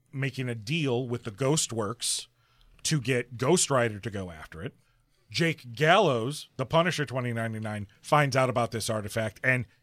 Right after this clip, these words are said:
he goes after it because he's lost so many people. John Eisenhart finds out about this artifact. He decides to go after it so he could bring Gowan back.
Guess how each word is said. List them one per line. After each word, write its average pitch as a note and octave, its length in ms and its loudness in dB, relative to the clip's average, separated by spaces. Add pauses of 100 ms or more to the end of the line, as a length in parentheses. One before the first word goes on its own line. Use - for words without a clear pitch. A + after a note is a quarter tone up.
he G3 640 0 (200)
goes B2 240 0
after G2 440 -8
it A2+ 140 -8 (280)
because C3+ 320 -2
he's G#3+ 360 -2
lost B2 280 2
so B2+ 140 0
many G#2 200 -8
people. F#2+ 480 -12 (560)
John D#3+ 400 2 (180)
Eisenhart D#3 720 4 (160)
finds C3+ 440 0
out A#2 180 0
about G#2+ 300 -4
this G#2+ 180 -4
artifact. G#2 580 -6 (300)
He A#3+ 420 2
decides C#3 400 2
to A#2+ 60 -8
go A#2 220 -2
after A2 240 -6
it - 100 -6
so C#3+ 120 0
he B2+ 80 -2
could B2+ 120 -4
bring B2+ 300 -2 (280)
Gowan C#3+ 440 2
back. F#2+ 360 -10